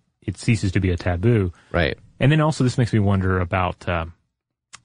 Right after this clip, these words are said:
Speaker 1: about the cycle of violence as well. You know,
Speaker 2: Yeah.
Speaker 1: an individual being more likely to participate in the violence because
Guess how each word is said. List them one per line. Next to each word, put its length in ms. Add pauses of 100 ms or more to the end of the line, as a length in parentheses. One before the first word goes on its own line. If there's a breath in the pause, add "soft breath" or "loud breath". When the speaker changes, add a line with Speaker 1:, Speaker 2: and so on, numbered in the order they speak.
(280)
Speaker 1:
about 280
the 80
cycle 380
of 100
violence 440
as 120
well. 320
You 120
know, 40
Speaker 2:
Yeah. 300
Speaker 1:
an 100
individual 720
being 480
more 360
likely 320
to 80
participate 580
in 80
the 80
violence 360
because 460